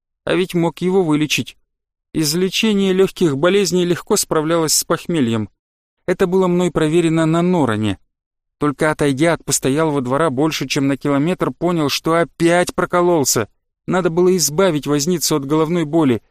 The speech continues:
Мне же надо доброго и отзывчивого человека отыгрывать. Ну как так? Опять в ту же лужу сел. Но не возвращаться же, это было бы совсем неестественно. Надо всегда помнить, зачем я здесь и какова моя цель.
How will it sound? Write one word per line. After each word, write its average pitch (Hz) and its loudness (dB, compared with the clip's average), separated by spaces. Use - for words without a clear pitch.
Мне 170 0
же 170 -2
надо 165 0
доброго 139 2
и 160 0
отзывчивого 147 0
человека 151 -2
отыгрывать. 135 -2
Ну 175 -6
как 226 -2
так? 127 -2
Опять - -4
в - -14
ту 180 -2
же 160 -2
лужу 151 -2
сел. 135 -2
Но 156 0
не 170 2
возвращаться 151 -2
же, 101 -4
это - -4
было 135 0
бы 123 0
совсем 131 0
неестественно. 113 -2
Надо 170 -2
всегда 156 0
помнить, 151 2
зачем 175 0
я 156 2
здесь 135 0
и 160 -2
какова 147 -2
моя 175 0
цель. 139 0